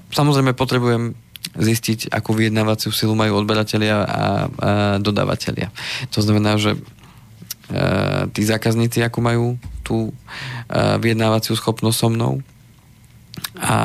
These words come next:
zároveň aj tí, ktorí by mi dodávali to oblečenie,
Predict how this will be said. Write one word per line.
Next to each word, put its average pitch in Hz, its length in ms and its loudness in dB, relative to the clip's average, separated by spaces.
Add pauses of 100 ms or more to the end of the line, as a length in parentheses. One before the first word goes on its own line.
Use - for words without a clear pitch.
(200)
zároveň 110 460 2
aj 107 240 0
tí, 117 120 -2
ktorí 113 240 0
by 113 120 2
mi 113 100 2
dodávali 117 440 2
to 113 160 -2
oblečenie, 117 600 0